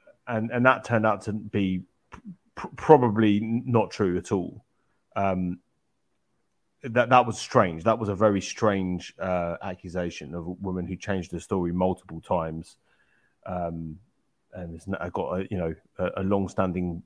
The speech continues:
uh, bromance with, uh, with Vladimir Putin. Appa-, apparently now, I can't remember. I read some, somewhere recently that she's, that she's a, a, a doing a lot of, uh, pro-Putin, uh, propaganda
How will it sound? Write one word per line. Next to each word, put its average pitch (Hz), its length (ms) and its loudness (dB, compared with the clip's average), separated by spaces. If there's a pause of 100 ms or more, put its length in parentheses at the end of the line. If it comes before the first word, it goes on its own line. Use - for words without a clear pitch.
(180)
uh, 85 120 -2
bromance 90 600 0
with, 90 180 -2
uh, 90 240 2
with 92 160 -4
Vladimir 98 380 2
Putin. 101 400 2
Appa-, 95 240 2
apparently 104 320 2
now, 95 240 4
I 104 80 4
can't 123 180 2
remember. 104 160 4
I 101 60 6
read 101 240 2
some, 98 240 0
somewhere 98 240 0
recently 90 420 -2
that 82 220 -6
she's, 87 240 -12
that - 200 -10
she's 85 240 -10
a, 85 220 0 (580)
a, 95 260 0
a 95 40 -2
doing 104 280 2
a 95 40 2
lot 98 180 4
of, 90 180 -4
uh, 90 140 4
pro-Putin, 92 800 0
uh, 85 240 2
propaganda 87 720 -2